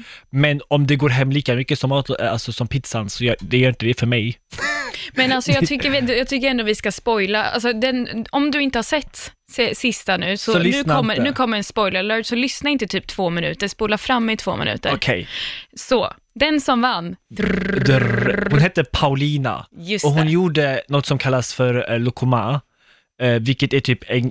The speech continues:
Speaker 1: grekisk, eh, f-, typ friterad deg, men, eh, utan fyllning normalt. Men hon valde att fylla den. Eh, och då det typ, det typiska är typ fylla med choklad, fylla med det ena, fylla med det andra. Men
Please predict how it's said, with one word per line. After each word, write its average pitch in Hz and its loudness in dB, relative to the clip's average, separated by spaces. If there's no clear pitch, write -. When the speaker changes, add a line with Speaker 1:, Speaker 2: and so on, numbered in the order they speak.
Speaker 1:
grekisk, 120 0
eh, 107 0
f-, - -16
typ 123 -2
friterad 127 2
deg, 113 2
men, 117 0
eh, 120 2
utan 165 2
fyllning 135 0
normalt. 120 -2
Men 147 6
hon 175 6
valde 165 2
att 127 -4
fylla 147 0
den. 110 -2
Eh, 135 4
och 151 2
då 190 4
det 180 -6
typ, 160 -2
det 147 -2
typiska 170 0
är 160 2
typ 135 -2
fylla 170 0
med 131 -4
choklad, 110 -2
fylla 139 0
med 123 -2
det 127 2
ena, 113 0
fylla 127 0
med 117 0
det 110 2
andra. 110 0
Men 143 2